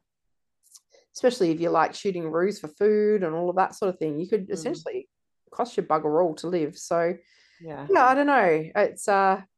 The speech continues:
Speaker 1: it's a, it's almost like this, the Northern Territory is like this vortex in the middle of Australia where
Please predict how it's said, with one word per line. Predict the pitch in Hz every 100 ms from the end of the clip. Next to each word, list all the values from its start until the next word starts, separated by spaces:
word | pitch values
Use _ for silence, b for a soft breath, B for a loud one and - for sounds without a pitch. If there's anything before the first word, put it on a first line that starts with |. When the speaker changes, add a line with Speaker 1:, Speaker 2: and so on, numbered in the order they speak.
| _ _ _
Speaker 1:
it's | 269 262 320
a, | 302
it's | 269 -
almost | 359 349 349
like | 302 247 226
this, | 226 - - -
the | 143 214 220 247
Northern | 247 294 359
Territory | - 220 214 196
is | 190
like | 175 175 -
this | 170 - - - _ _ _ _ _
vortex | 180 175 190 185 180 - - - - -
in | 180
the |
middle | 170 165
of | 165
Australia | 165 - 160 156 156 143
where | 135 160 156 151 156 156